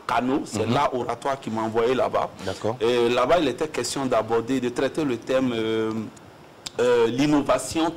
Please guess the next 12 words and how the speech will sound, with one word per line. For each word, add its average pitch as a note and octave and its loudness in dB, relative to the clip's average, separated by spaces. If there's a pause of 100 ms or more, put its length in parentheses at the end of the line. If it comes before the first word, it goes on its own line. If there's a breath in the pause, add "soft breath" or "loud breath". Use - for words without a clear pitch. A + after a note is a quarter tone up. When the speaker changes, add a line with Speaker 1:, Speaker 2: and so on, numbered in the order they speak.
(100)
Speaker 1:
technique D#3+ 0 (440 loud breath)
en B2+ 0
faveur D3 0
de B2+ -2
l'éducation A#2 -4
nationale. G#2+ -6
Et C3 2
on A#2+ -2
avait C3+ 0
été C#3+ -4
invité A2+ -4
par - -2